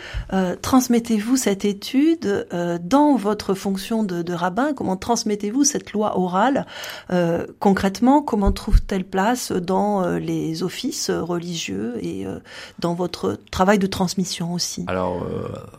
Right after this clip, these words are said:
Speaker 2: aujourd'hui, je ne suis plus en charge de communauté comme j'ai été pendant vingt-sept ans. Euh, je suis S D F. <laughs>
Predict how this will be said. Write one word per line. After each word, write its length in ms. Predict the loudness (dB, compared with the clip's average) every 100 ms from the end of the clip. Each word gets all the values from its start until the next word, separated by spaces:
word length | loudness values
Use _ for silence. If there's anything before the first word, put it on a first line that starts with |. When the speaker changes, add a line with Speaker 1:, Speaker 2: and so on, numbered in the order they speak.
| _ _ 4
Speaker 2:
aujourd'hui, 400 | 8 8 8 6
je 80 | 6
ne 100 | 6
suis 200 | 6 0
plus 260 | -2 0 2
en 80 | 2
charge 340 | 2 -2 -2
de 180 | -2 -2
communauté 840 | -4 -2 2 2 2 0 0 -2
comme 220 | -2 -6
j'ai 140 | -2 -4
été 220 | -2 -4
pendant 380 | -4 -6 -6 -6
vingt-sept 460 | -6 -6 -8 -6
ans. 240 | -4 -4 -8 -14
Euh, 180 | -12 -10 -12 -14 -16 _
je 100 | -12
suis 140 | 0 2
S 140 | 4
D 260 | 2 0 -2
F. 240 | -8 -14 -16 -12 -8 -8 -10 -18
<laughs> 60 | -8